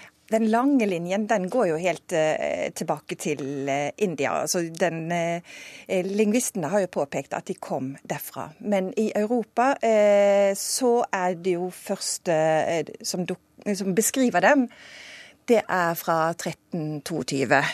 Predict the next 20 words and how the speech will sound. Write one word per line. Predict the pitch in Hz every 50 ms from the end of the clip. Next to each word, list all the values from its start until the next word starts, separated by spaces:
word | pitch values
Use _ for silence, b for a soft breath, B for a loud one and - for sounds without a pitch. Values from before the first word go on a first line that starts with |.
| - -
eh, | - - 90 -
på | - - -
Kreta. | - - - - - - - _ - 135 131 - - - - 214 B B B B B B B B B B B
Eh, | - 196 190 190 180 180 180 175 175 170 -
i | - 214
Skandinavia | - - 262 247 247 240 214 180 170 165 180 202 254
kommer | 269 - 277 254 220 202
de | 208
jo, | 202 196 202 196 196 196 196
eh, | 190 190 190 190 190 190 190 190 190 190 -
i, | - - 202 190 185 185 190
på | - - 202
femtenhundretallet, | 185 - 196 208 - - 214 180 175 170 - 156 160 160 175 233 277
mange | 240 202 190 196 202
som | 202 - 190 180
beskriver, | 180 175 - - 180 180 170 170 165 170 226 -
eh, | - 180 175 170 165 170 170 170 170
møter | 180 180 175 180 - - 202
med | 196 170 165
dem. | 170 185 247 330 359